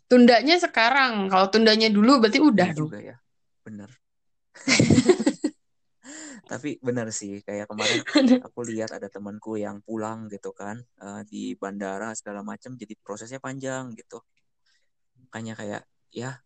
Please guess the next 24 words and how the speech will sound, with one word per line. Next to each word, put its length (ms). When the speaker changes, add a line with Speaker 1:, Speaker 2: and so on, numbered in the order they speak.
Speaker 2:
berpikirlah 720
dahulu 320
sebelum 320
kita 240
mau 160
pergi-pergi 560
lah 80
ya, 160
sekarang-sekarang 640
ini 160
mah. 160
Speaker 1:
Mm-mm. 480
Tapi 480
ini 200
sih, 280
eh, 760
hats 360
off 240
ya, 320
Speaker 2:
Hmm. 80
Speaker 1:
sebenarnya 800
Speaker 2:
Hmm. 160
Speaker 1:
untuk 200
mekanisme 720